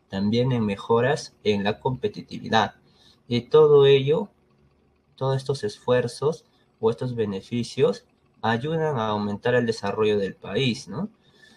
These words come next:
Por ejemplo, aquí tenemos una comparación de, entre el dos mil quince y dos mil diecinueve, el número de empresas exportadoras, ¿no? De siete mil setecientos sesenta y cinco a ocho mil doscientos nueve empresas.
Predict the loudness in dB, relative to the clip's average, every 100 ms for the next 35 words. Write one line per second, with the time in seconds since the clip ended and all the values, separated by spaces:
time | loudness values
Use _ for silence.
0 | _ -6 -4 -4 -2 -4 -4 -2 0 0
1 | 0 -2 -2 -4 -6 -12 _ _ _ _
2 | _ _ _ -4 -2 -2 -2 -2 -2 -4
3 | -6 -6 -6 -2 -2 -2 -2 -4 -2 -2
4 | -4 -6 -6 -6 -6 -8 -8 -8 -10 -6
5 | -4 -4 -6 -8 -6 -4 -2 -4 -4 -4
6 | -2 2 0 0 -2 -2 -4 -8 -8 2
7 | 4 4 -2 -12 -14 -6 -6 -4 -6 -2
8 | -4 -4 -10 -12 -12 -20 -20 -20 _ -6
9 | -4 -4 -6 -4 -2 2 0 -2 -2 -2
10 | -2 -4 -4 -6 -4 -6 -6 -6 -2 -2
11 | 0 0 0 -2 -4 -2 -6 -8 -6 -2
12 | -2 -4 -6 -6 -6 -8 -8 -4 -4 -6
13 | -2 4 4 2 -6 -16